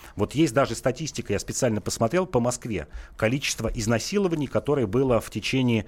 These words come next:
двадцатых годов. Вот цифры. Двадцать шестой год — пятьсот сорок семь, двадцать седьмой год — семьсот двадцать шесть,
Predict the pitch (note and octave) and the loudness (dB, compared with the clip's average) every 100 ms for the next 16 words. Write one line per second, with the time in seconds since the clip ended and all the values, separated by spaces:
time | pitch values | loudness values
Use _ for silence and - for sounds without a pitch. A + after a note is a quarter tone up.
0 | - - F#2 G#2+ - - F#2+ A2 G2 F2+ | -8 -6 0 2 2 0 0 0 2 -2
1 | - - F2+ E2 D#2+ C3 C3 A#2+ - A#2+ | -2 -4 -4 -6 0 0 0 -6 -2 0
2 | G2 F#2+ - - - A2 - A2+ - G2 | 2 0 0 -16 -8 -2 2 0 2 -2
3 | F#2+ - D3 F3 E3+ - - G2 A#2 A2 | 0 0 0 0 -4 -14 -6 0 2 0
4 | - G2 G#2 G2 F#2 E2+ - A2 - A#2 | -8 -4 -2 0 -2 -4 -2 -2 2 0
5 | E2 G2 F2+ F2+ - - D#3+ - | 0 -2 -2 -4 -4 0 0 -2